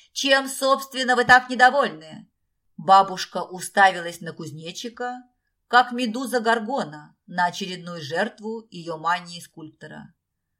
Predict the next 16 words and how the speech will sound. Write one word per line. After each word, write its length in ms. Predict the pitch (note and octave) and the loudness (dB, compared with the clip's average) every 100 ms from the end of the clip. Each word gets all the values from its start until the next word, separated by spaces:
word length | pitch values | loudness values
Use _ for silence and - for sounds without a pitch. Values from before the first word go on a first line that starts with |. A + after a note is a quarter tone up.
| _ _ _ _ | _ _ _ _
Атари 500 | F3 - F#3 G3 B3+ | -6 4 6 6 4
нахмурился – 920 | C#4 C#4 G3 F3 E3+ E3+ - E3+ E3+ _ _ _ - | -2 -2 -10 -10 -12 -14 -16 -16 -18 _ _ _ 0
осушил 500 | F#3+ G3+ G3+ G#3+ G3+ | 0 0 -4 -4 -2
стакан 540 | - F3+ G3+ A3 G#3+ | -2 0 2 0 -2
и 80 | F#3+ | -8
добавил: 520 | F3 D#3+ E3 D#3 D#3+ _ _ _ _ _ _ | -6 -6 -8 -12 -20 _ _ _ _ _ _
«Впрочем, 760 | _ D#4+ E4+ E4+ E4+ D#4+ C#4+ - | _ 2 4 2 0 -2 -2 2
это 280 | B3+ B3+ | 4 4
совсем 560 | A#3 A3+ A3 - E4+ A#3+ | 4 4 4 -4 -2 -2
не 100 | F3+ | -2
мое 240 | F3+ F3+ | -2 -2
дело». 480 | D#3+ G3+ F3 D3+ - _ _ _ _ _ _ _ _ _ | -6 -6 -4 -8 -16 _ _ _ _ _ _ _ _ _
Откинулся 640 | F#3+ F#3+ - G3 F#3 F#3+ | -6 -6 -8 -10 -10 -12
на 120 | F3 E3+ | -10 -10
спинку 380 | - D#3+ - | -10 -16 -16
стула 540 | D3+ - D4 C#4+ C4+ | -18 -14 -12 -12 -12